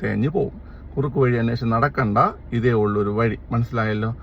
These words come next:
ഓക്കെ, ക്ലിയർ ആണ്. പരീക്ഷയെ വില കുറച്ച് കാണണ്ട, പരീക്ഷ നല്ല പരീക്ഷയായിരിക്കും. കാരണം കോമ്പറ്റീഷൻ ലെവൽ വെച്ച് ഞാൻ പറയുന്നേ,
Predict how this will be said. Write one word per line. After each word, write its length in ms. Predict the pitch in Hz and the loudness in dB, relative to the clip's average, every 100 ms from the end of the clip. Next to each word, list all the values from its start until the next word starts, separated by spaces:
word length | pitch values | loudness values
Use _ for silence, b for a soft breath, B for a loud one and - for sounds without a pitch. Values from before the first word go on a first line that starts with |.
| B B - | B B -4
ഓക്കെ, 220 | 127 - | -2 -2
ക്ലിയർ 320 | 107 127 123 | -4 2 2
ആണ്. 360 | 107 101 - - | 4 0 -4 -2
പരീക്ഷയെ 400 | 117 123 120 120 | 0 0 0 0
വില 160 | 117 113 | 0 2
കുറച്ച് 280 | 113 110 117 | 0 -2 -4
കാണണ്ട, 440 | 110 113 113 110 | 2 2 4 2
പരീക്ഷ 560 | 135 202 - 104 104 - | 2 0 -4 -4 -4 -4
നല്ല 400 | 110 107 110 113 | -2 0 0 0
പരീക്ഷയായിരിക്കും. 960 | - 101 107 - 110 107 110 139 220 - B B B - | -2 -4 -4 -4 -2 -2 -2 -4 -4 -6 B B B -4
കാരണം 380 | - 113 123 254 - - | 2 2 2 -2 -6 0
കോമ്പറ്റീഷൻ 760 | 123 127 139 131 135 147 131 | 2 4 2 2 -2 0 2
ലെവൽ 240 | 139 160 196 | 4 6 6
വെച്ച് 140 | 165 | 4
ഞാൻ 160 | 160 147 | 0 2
പറയുന്നേ, 440 | 135 131 131 196 | 2 2 2 -2